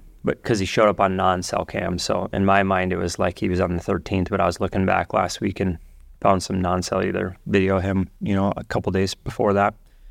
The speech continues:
So I was expecting him, him to show up basically in November. So all of November, I was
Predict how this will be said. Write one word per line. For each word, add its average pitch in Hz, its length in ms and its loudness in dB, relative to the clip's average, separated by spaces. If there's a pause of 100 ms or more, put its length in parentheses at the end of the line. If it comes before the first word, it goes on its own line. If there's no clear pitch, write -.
(840)
So 131 140 4
I - 20 8
was 117 100 4
expecting 117 500 2
him, 107 160 -2
him 110 200 0
to 95 60 0
show 101 220 2
up 101 100 0
basically 101 320 0
in 95 60 2
November. 90 420 2
So - 180 0
all 95 260 4
of 92 60 -2
November, 92 460 2
I 90 80 0
was 87 200 -6